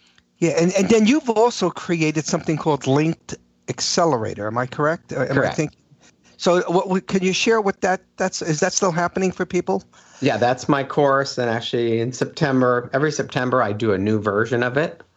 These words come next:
Speaker 1: Okay.
Speaker 2: So I re-record the six sessions from the beginning, and I do two bonus sessions. So there's eight sessions total. And then I add videos along the way, like, all the changes that have happened. I'm just always giving them new content.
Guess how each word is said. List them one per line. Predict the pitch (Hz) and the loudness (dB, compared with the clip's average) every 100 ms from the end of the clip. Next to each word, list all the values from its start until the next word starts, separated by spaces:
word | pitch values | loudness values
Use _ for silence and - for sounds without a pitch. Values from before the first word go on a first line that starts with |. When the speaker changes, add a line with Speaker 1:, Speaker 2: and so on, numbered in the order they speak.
| _ _ _ _ 131 | _ _ _ _ -6
Speaker 1:
Okay. | - 127 185 | -2 0 0
Speaker 2:
So | 101 | -2
I | 104 | 0
re-record | 131 127 123 110 143 117 110 101 | 0 2 0 0 2 2 2 0
the | |
six | - 123 - | -2 -2 -2
sessions | - 113 110 117 113 110 | -2 -2 0 0 0 0
from | - 104 | 0 0
the | 98 | 0
beginning, | 95 107 117 113 | 0 0 2 2
and | 98 | 2
I | 98 | 0
do | 95 87 | 0 -2
two | - 107 | 0 0
bonus | 82 101 90 - | 2 2 0 -2
sessions. | 87 - 82 | -4 -4 -2
So | 101 | 0
there's | 95 | 2
eight | 143 139 - | 2 2 0
sessions | - 107 107 98 95 - | -2 -2 0 0 0 -2
total. | 120 104 87 87 85 - _ _ _ _ _ _ _ | 0 2 2 0 -2 -8 _ _ _ _ _ _ _
And | 117 117 | -2 0
then | 120 117 - | 2 0 -2
I | 104 | -2
add | 110 107 95 | -2 -2 -2
videos | 104 123 110 101 95 107 | -2 2 2 2 0 0
along | 107 107 98 | 2 2 2
the | 98 | 2
way, | 104 80 | 0 -2
like, | 80 - 104 | -6 -6 -2
all | 107 | -2
the | 101 | -2
changes | - 104 107 95 | -2 2 2 2
that | 104 | 0
have | 92 | 0
happened. | 110 87 - 80 | 0 -4 -4 -4
I'm | 80 87 | -4 -4
just | - - | -8 -2
always | 113 110 104 | 2 4 2
giving | 104 110 104 | 2 0 2
them | 92 98 | 2 2
new | 104 | 2
content. | 101 101 95 - 73 | 0 -2 -2 -2 -6